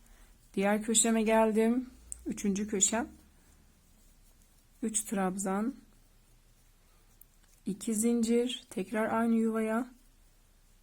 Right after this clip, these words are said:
İki trabzan ve üç trabzan yaptım. Artık son köşemdeyim. Şöyle yarısını zaten yapmıştım.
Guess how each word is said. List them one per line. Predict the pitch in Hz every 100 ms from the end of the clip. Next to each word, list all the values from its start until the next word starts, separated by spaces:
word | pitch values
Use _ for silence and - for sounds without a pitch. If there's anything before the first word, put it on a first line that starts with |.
| _ - _ _ - - - - _ - - -
İki | 214 - 208
trabzan | - 202 180 190 190 196 202 220 254 339
ve | 220
üç | 226 220 -
trabzan | 214 175 170 - 180
yaptım. | 180 185 196 - 269 320
Artık | 220 214 -
son | - 254 254
köşemdeyim. | 240 220 196 180 175 190 233 370 - - - - -
Şöyle | - 240 226
yarısını | 240 247 254 - 262
zaten | 254 240 240
yapmıştım. | 294 254 240 247 - - 294